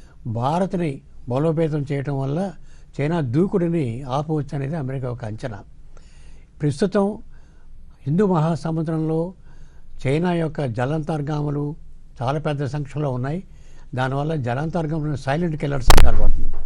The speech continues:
ఇవి మనని చాలా ఇబ్బంది పెట్టే అవకాశాలు ఉన్నాయి భవిష్యత్తులో.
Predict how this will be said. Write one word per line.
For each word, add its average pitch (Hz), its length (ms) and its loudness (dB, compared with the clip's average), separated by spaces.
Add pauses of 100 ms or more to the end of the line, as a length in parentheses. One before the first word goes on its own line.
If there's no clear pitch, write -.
(520)
ఇవి 170 480 2 (640)
మనని 151 560 -2 (340)
చాలా 165 180 0
ఇబ్బంది 170 300 -2
పెట్టే 151 220 -4
అవకాశాలు 139 520 -8
ఉన్నాయి 123 240 -6
భవిష్యత్తులో. 123 760 -8